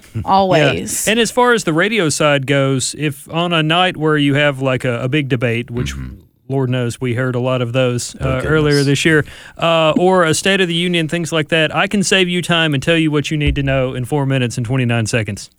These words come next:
Speaker 3: Great.
Speaker 1: It's my gift to you this time of year.
Speaker 3: 'Cause I do not like listening to those things. I would
Speaker 1: I
Speaker 3: rather have your condensed version
Speaker 1: Yeah.
Speaker 3: and some of the important parts.
Speaker 1: That's what I do.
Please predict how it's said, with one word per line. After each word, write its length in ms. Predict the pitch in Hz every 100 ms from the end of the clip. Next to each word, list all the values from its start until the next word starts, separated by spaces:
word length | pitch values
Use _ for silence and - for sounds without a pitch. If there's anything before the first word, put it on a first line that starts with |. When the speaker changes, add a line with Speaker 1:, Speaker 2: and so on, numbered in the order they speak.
| _
Speaker 3:
Great. 320 | 76 73 71
Speaker 1:
It's 120 | 69
my 160 | 156 170
gift 280 | 160 160 -
to 40 |
you 240 | 143 143 127
this 180 | 131
time 220 | - 135 123
of 140 | 110
year. 180 | 113 95
Speaker 3:
'Cause 220 | - 78
I 80 | 82
do 100 | 80
not 240 | 85 90
like 180 | 82 73
listening 380 | 78 - 67 67
to 140 | 76
those 260 | 71 65 -
things. 260 | 69 69
I 60 | 71
would 140 | 76
Speaker 1:
I 20 | 78
Speaker 3:
rather 260 | 87 90
have 220 | 82 80
your 200 | 76 101
condensed 640 | - 87 76 - 104 113 -
version 420 | 80 78 80 170
Speaker 1:
Yeah. 220 | 240 185
Speaker 3:
and 80 | 190
some 100 | 101
of 80 | 87
the 60 | 78
important 400 | 69 120 - 90
parts. 480 | - 82 - - -
Speaker 1:
That's 140 | -
what 160 | 233 226
I 80 | 208
do. 220 | 214